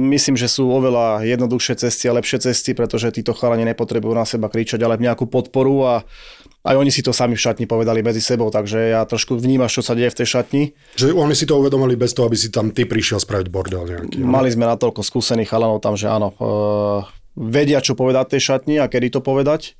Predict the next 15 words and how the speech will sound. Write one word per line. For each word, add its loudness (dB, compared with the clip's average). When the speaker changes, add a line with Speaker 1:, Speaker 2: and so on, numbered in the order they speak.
Speaker 1:
A 0
práve 0
vtedy -2
teda 0
potrebuješ 0
tam, 2
eh, 0
celý 2
ten 0
tým, 2
aby 2
sa 0
nejako 0
dvihol 0
hore. 0